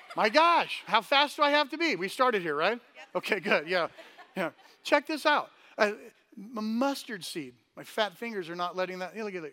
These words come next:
Speaker 1: double pork. Just keep it. It's easier. It's easier. Yeah. Check this out. This is wild. Don't eat it.
Speaker 2: Okay.
Speaker 1: No, no. Somebody, somebody literally did in my office. I'm like, "What are you doing? That's weird."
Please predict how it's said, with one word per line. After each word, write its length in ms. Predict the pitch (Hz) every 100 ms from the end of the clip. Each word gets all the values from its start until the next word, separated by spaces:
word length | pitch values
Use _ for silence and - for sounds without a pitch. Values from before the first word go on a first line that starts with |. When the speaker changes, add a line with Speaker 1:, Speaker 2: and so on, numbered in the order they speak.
| -
Speaker 1:
double 200 | 156 160
pork. 220 | - 156
Just 200 | - -
keep 160 | - 131
it. 80 | - _ _ _ -
It's 140 | - 190
easier. 240 | 151 120 - -
It's 160 | 170
easier. 220 | 233 196 - -
Yeah. 140 | 190 131 _
Check 220 | - 240 240
this 160 | 233
out. 160 | 247 - _ _ _ -
This 180 | 196 -
is 140 | 214
wild. 320 | 131 165 202 - -
Don't 180 | 214 208
eat 140 | 214
it. 120 | 120 _ _ _
Speaker 2:
Okay. 260 | 226 _ _ _ _ _ _ _ _ - - - - -
Speaker 1:
No, 260 | 226 262 240
no. 220 | 226 214
Somebody, 340 | - 233 226 190
somebody 320 | 233 214 208
literally 300 | 202 196 170
did 140 | 190
in 80 | 185
my 100 | 160
office. 320 | 165 165 143
I'm 180 | 156 151
like, 160 | 147 156
"What 80 |
are 40 | 240
you 100 | 233
doing? 440 | 143 196 208 143
That's 200 | 151 156 - -
weird." 260 | 175 131